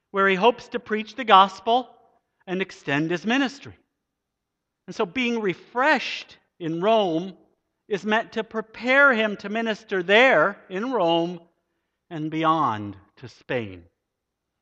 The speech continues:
So he's asking God for enough grace to get through whatever is being dealt with at the present, but also seeking where God is going next.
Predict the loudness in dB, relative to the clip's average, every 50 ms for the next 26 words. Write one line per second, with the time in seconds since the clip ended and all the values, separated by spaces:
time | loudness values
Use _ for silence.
0 | _ _ _ _ _ _ _ -4 -4 -2 -2 -2 0 2 2 4 2 2 -2 -6
1 | -8 -6 -2 2 4 4 6 6 6 4 2 -2 -2 -2 -2 0 2 2 2 2
2 | 2 -2 -8 -4 0 2 2 2 2 0 -2 -6 -14 -20 -14 -12 -8 -4 -2 -2
3 | -2 -4 -8 -8 -6 -2 0 0 0 0 0 0 0 2 4 4 4 4 2 0
4 | 0 0 -2 -6 -6 -6 -6 -6 0 2 2 2 2 0 -2 -2 -2 -4 -6 -8
5 | -10 -14 -8 -2 0 0 0 0 -2 -6 -6 -8 -10 _ _ _ _ _ _ _
6 | _ _ _ _ _ _ _ _ _ _ _ -2 2 4 4 4 4 2 0 -2
7 | -2 -2 -6 -6 -8 -8 -6 -6 -8 -6 -4 -2 -2 -2 0 0 0 2 2 2
8 | 0 0 -2 -4 -2 -2 0 0 0 -2 -2 0 0 0 0 -2 -6 -12 -20 -20
9 | -20 _ _